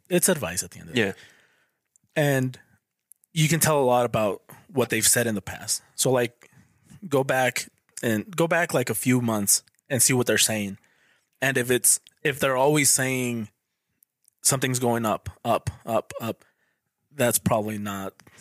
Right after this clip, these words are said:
Speaker 1: he's probably not giving you accurate information.
Speaker 2: Mm-hmm.
Speaker 1: But if they're saying, "Hey, like, I think this is gonna go down, I think this is gonna go up," and they explain to you why, it's not just their opinion, but they also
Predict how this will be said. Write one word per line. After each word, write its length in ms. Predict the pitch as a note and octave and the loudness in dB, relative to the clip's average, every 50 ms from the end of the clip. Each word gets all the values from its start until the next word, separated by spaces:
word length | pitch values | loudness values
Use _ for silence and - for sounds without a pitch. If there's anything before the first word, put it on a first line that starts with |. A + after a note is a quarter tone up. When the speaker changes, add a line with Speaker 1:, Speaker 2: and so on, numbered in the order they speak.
| - - _ _ _ _ _ _ _ _ _ | -20 -20 _ _ _ _ _ _ _ _ _
Speaker 1:
he's 140 | - C#3+ - | -4 -4 -2
probably 200 | - D3+ C3 B2+ | 0 0 0 0
not 140 | B2+ A#2+ A2 | 0 -2 -2
giving 240 | A2+ A2 A2 A2 G#2+ | -2 -4 -4 -4 -4
you 80 | G#2 G2+ | -4 -6
accurate 280 | G2+ G2 - G2 G2 | -6 -6 -6 -8 -8
information. 520 | F#2+ - - F#2 F#2+ G2 G2+ - - F#2 - - | -8 -8 -12 -12 -10 -10 -10 -10 -10 -14 -16 -12
Speaker 2:
Mm-hmm. 200 | G#2+ G#2 G2+ F#2+ F#2+ - _ - | -10 -8 -8 -8 -10 -12 _ -6
Speaker 1:
But 120 | - C#3 C3 | -4 -2 -2
if 100 | A#2+ - | 0 0
they're 120 | B2+ A2+ | 2 2
saying, 360 | - - A#2+ A#2+ A#2+ A#2 A2+ | 2 0 0 -2 -4 -6 -6
"Hey, 360 | A2+ A#2 A2+ A2+ A2+ G#2+ G#2 _ _ _ _ _ _ _ _ _ _ - | -4 -4 -4 -2 -4 -4 -6 _ _ _ _ _ _ _ _ _ _ -10
like, 320 | - G#2+ G#2 - - - _ _ _ _ _ _ _ _ _ _ - | -6 -6 -6 -6 -8 -14 _ _ _ _ _ _ _ _ _ _ -4
I 100 | A2 A#2 | -2 -2
think 180 | A#2 - A2+ G#2 | 0 0 -2 0
this 120 | - A2 | 0 0
is 120 | G2+ G#2 - | 0 0 -2
gonna 180 | G#2+ G2+ G2+ | -2 -4 -6
go 140 | F#2+ G2 F#2 | -4 -6 -6
down, 400 | G2 G#2+ G#2+ A2 A2 G#2+ G#2+ G#2 | -6 -6 -6 -6 -6 -6 -6 -8
I 40 | G2 | -8
think 180 | - - G2+ G2 | -10 -10 -12 -12
this 100 | F#2+ F#2+ | -12 -10
is 60 | G2 | -6
gonna 200 | - G2 G2 G2 | -6 -6 -6 -6
go 200 | F#2+ F#2+ F#2+ G2+ | -6 -6 -6 -4
up," 280 | G#2 G#2+ G#2 G2+ - | -4 -6 -6 -8 -8
and 120 | - A2+ G2+ | -8 -8 -6
they 60 | F#2+ | -4
explain 420 | F#2 - - - - A2+ A#2+ A#2+ A2+ | -2 -2 -2 0 0 0 0 0 0
to 120 | - - | 0 0
you 100 | A2+ A2 | 0 -2
why, 480 | G#2 G2+ G2+ G#2 G#2 G#2+ G#2+ G#2+ G#2 - - _ _ _ _ _ - | -2 -4 -6 -6 -4 -4 -4 -6 -8 -10 -14 _ _ _ _ _ -4
it's 140 | B2 A#2 - | -2 -2 0
not 180 | B2 A#2 A#2 | 0 0 0
just 380 | A2 - G#2 G2+ G2 - - - - - _ _ _ _ _ _ | 0 0 0 0 2 0 0 -2 -4 -20 _ _ _ _ _ _
their 140 | - A2+ G#2 | 0 0 0
opinion, 440 | F#2+ - - C3+ C3 B2 A2+ A2 G2+ | 2 0 -2 -2 0 -2 -2 -2 -2
but 220 | - F#2+ G2 F#2 - | -2 -2 -2 -2 -2
they 100 | - G#2 | -2 0
also 320 | G#2 G#2 - - G#2 F#2+ | 0 2 2 0 -2 -4